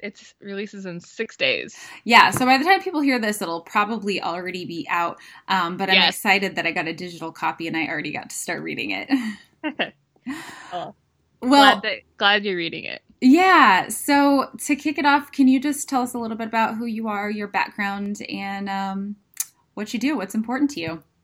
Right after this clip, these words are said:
Speaker 1: Yeah, I am somebody who loves beauty, is always trying to find the place where sorrow and joy come together. I'm a therapist.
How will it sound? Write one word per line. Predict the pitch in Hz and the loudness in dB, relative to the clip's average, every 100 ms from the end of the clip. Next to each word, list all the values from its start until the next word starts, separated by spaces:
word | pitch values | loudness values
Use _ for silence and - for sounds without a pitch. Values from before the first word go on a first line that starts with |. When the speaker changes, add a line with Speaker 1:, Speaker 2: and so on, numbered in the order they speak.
| _ _ _ _ _ _ _ _ _ | _ _ _ _ _ _ _ _ _
Speaker 1:
Yeah, | 226 262 156 - _ | 0 2 2 -4 _
I | 190 196 202 214 226 226 233 - | -2 2 2 2 0 -2 -4 -6
am | - 190 175 175 175 196 214 214 - | -6 -2 0 0 0 0 0 -2 -8
somebody | - 196 190 190 180 | 0 2 4 6 6
who | 190 208 190 190 190 190 185 - - _ - | 4 4 6 6 6 6 4 2 -4 _ -2
loves | 190 185 185 - | 4 4 4 -2
beauty, | 180 190 208 214 226 226 _ _ _ _ _ _ _ | 4 6 8 6 6 2 _ _ _ _ _ _ _
is | - 175 170 - | 4 6 4 2
always | - 185 196 208 202 - | 4 6 6 4 2 -2
trying | - 208 180 180 | 2 4 4 4
to | 180 | 0
find | - 170 175 175 175 175 - - | 2 4 4 2 -2 -4 -8 -4
the | 165 160 160 160 165 | 0 2 2 0 -2
place | - 175 170 - | 2 2 2 0
where | 175 170 160 | 2 4 4
sorrow | 170 - 175 175 165 | 2 4 6 8 6
and | 160 | 2
joy | 170 170 | 2 2
come | 170 180 156 | 2 0 0
together. | 143 151 180 202 214 - _ _ - - _ _ _ | 2 2 2 0 -2 -8 _ _ -20 -20 _ _ _
I'm | 175 | -6
a | 165 | -6
therapist. | - 196 202 202 208 202 - - - - | 2 4 6 6 4 4 2 -10 -14 -12